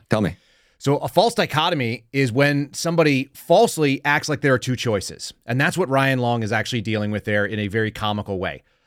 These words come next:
Speaker 2: The false dichotomy says that you have to either support Palestine or you have to support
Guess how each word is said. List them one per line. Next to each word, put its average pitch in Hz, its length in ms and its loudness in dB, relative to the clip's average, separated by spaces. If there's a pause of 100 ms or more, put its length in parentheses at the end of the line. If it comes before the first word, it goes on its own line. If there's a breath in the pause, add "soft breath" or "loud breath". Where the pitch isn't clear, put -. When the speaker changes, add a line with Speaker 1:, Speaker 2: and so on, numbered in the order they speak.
(100)
Speaker 2:
The 135 120 0
false 175 400 4
dichotomy 135 640 0
says 101 300 -2
that 104 100 -6
you 113 120 -2
have 113 100 -4
to 117 80 -4
either 110 120 -4
support 107 360 -6
Palestine 101 640 -4 (320)
or 110 80 0
you 113 80 2
have 107 120 0
to 107 60 -10
support 98 440 -6